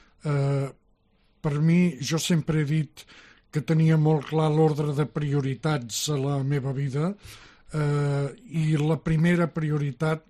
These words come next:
no era la f-, no era la feina, paradoxalment, sinó que el primer era la família,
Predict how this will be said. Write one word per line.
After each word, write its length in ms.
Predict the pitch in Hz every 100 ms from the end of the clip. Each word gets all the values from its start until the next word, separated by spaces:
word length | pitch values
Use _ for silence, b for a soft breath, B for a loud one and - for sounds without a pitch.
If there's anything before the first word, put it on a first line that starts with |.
| 156
no 220 | 160 165
era 220 | 156 147
la 80 | 139
f-, 160 | 135 -
no 280 | 143 156 165
era 160 | 156 143
la 100 | 135
feina, 400 | 139 147 139 151 185
paradoxalment, 840 | 160 143 127 - 151 135 143 165 196 B B B B
sinó 500 | - - 147 151 147
que 140 | - 151 143 - 151
el 100 | 143 123 -
primer 300 | 156 160 165 -
era 220 | 156 147 147
la 100 | 143
família, 560 | 143 147 143 143 160